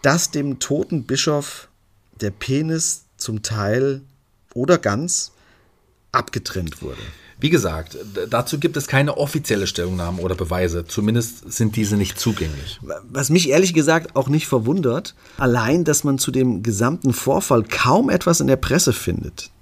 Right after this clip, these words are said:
Speaker 1: Das lässt ja schon vermuten, dass
Speaker 2: Hm.
Speaker 1: hier seitens der Kirche auch deutlich darum gebeten wurde, Stillschweigen zu bewahren.
Speaker 2: Ja.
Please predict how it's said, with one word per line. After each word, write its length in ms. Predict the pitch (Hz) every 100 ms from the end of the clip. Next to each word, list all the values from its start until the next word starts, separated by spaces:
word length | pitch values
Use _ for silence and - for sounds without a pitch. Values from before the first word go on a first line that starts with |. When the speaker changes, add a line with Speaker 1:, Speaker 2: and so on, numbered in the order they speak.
| _
Speaker 1:
Das 220 | 113 113
lässt 240 | 123 170 -
ja 80 | 131
schon 160 | 127
vermuten, 460 | 120 113 107 180 156
dass 120 | 123
Speaker 2:
Hm. 40 | 104
Speaker 1:
hier 100 | 123
seitens 360 | 117 156 147
der 120 | 113
Kirche 340 | 101 139 165 -
auch 200 | 127 -
deutlich 580 | - 120 165 160 160 - - - - _
darum 280 | 127 117 139
gebeten 580 | 131 107 170 220 131 95
wurde, 400 | 98 104 139 - -
Stillschweigen 720 | - - 143 - 101 82 87
zu 140 | -
bewahren. 380 | - 78 - 76 -
Speaker 2:
Ja. 100 | -